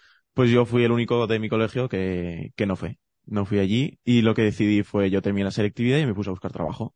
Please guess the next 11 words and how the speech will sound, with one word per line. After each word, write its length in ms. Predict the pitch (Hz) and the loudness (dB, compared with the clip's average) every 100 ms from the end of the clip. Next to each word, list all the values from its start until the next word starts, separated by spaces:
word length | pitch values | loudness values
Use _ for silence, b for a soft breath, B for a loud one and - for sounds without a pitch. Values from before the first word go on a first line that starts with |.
| - | -10
Yo 200 | 95 98 | -6 -2
quería 440 | 101 101 98 98 | 0 2 2 0
empezar 280 | 95 98 101 | 0 -2 -2
a 60 | |
ganar 200 | 95 98 | 0 0
dinero 360 | 104 127 165 233 _ b b b b b _ | 0 0 -2 -6 _ b b b b b _
y 440 | 120 113 107 104 | 4 6 6 4
no 120 | 101 | 2
tenía 180 | 110 104 | 0 -2
experiencia, 640 | 107 113 135 156 180 180 147 | -2 -2 0 -2 -2 -4 -4
no, 680 | 107 101 101 104 101 98 | -4 -4 -4 -4 -6 -8